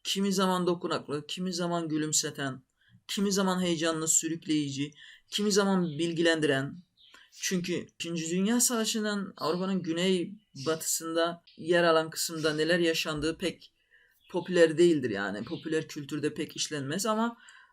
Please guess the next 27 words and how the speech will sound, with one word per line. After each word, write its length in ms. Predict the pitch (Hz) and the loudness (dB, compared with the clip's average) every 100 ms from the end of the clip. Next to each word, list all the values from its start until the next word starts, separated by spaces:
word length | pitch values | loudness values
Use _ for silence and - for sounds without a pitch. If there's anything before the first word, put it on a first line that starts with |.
| _ - - | _ -14 -2
bu 200 | 233 202 | 2 4
roman 520 | 185 165 156 202 - _ _ - - | 4 4 2 0 -6 _ _ -20 -4
ve 100 | 160 | -2
film 500 | 160 214 175 190 254 _ _ _ _ | -2 0 2 2 -2 _ _ _ _
bu 140 | 214 147 | 0 2
eksikliği 540 | 196 - 202 196 190 | 2 0 -2 -2 2
de 80 | 170 | 2
gideriyor. 580 | 156 175 190 226 226 233 _ _ _ _ - | 0 0 2 2 0 -2 _ _ _ _ -2
Ee, 320 | 127 151 147 | 4 4 2
biz 320 | 175 214 196 160 | -4 -4 -4 -2
büyük 260 | 220 247 | -2 -2
güçlerin 640 | 214 - 180 165 160 185 - _ 156 151 | -6 -4 0 0 0 -2 -12 _ -6 2
Balkanlarda, 800 | 165 175 180 170 175 165 185 214 - - - _ _ - | 2 2 0 2 4 4 0 -2 -8 -20 -20 _ _ -8
e, 220 | 143 135 | -4 -4
İkinci 380 | - 185 180 175 | -4 -4 -4 -2
Dünya 280 | 180 185 190 | -2 0 0
Savaşı'nı 560 | 190 156 156 160 165 | 0 -2 -2 -6 -4
nasıl 380 | 170 170 151 110 | -4 -4 -4 -6
sürdürdüğüne 800 | - - 151 143 143 147 160 160 | -6 -6 -6 -6 -4 -4 -2 0
dair, 440 | 143 123 120 185 - - - - _ - | 2 2 0 -2 -8 -20 -20 -20 _ -8
neler 340 | 143 156 170 | 0 0 0
planladığına, 1000 | 180 170 170 165 156 151 151 156 156 - _ - | -2 -2 0 0 0 -2 -2 -2 -4 -6 _ -8
planladığına, 640 | 160 160 156 139 139 139 | -4 -2 -2 -4 -4 -2
neler 300 | 151 160 160 | 0 0 0
çevirdiğine 580 | - 156 151 139 139 127 | -2 -4 -4 -4 -4 -2
dair 300 | 131 113 127 | -2 -2 -2
de 200 | 208 | -4